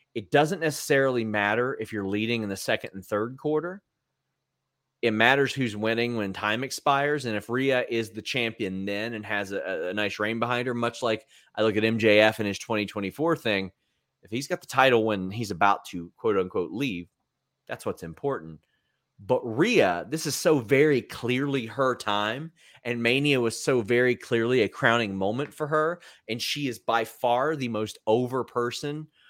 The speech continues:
from a transcendent standpoint. They highlighted it with how many TikTok followers she has tonight. I think that she's probably gotta hold this. They just need to develop some compelling challengers for her to make us go,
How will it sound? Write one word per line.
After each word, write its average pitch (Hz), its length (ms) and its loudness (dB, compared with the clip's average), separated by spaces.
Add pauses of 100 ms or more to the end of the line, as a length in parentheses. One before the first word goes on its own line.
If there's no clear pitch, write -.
(140)
from 123 480 -2
a 101 560 -2 (460)
transcendent 135 1120 0
standpoint. 139 920 0
They 113 120 4
highlighted 131 540 4
it 139 100 -2
with 123 100 -4
how 120 140 0
many 110 180 0
TikTok - 640 4
followers 160 460 8
she 165 220 -6
has 160 340 0
tonight. 175 460 -4 (640)
I 120 80 4
think 135 180 -2
that 120 120 -10
she's 113 260 -8
probably 113 300 -2
gotta 101 280 2
hold 113 320 0
this. 98 220 -4
They 117 140 0
just 113 180 -6
need 117 160 -4
to 107 80 -4
develop 101 480 0
some 98 160 -10
compelling 92 680 -4 (280)
challengers 120 600 2
for 92 240 -4
her 90 140 -2
to 90 40 -4
make 98 220 -2
us 98 180 -4
go, 95 420 -2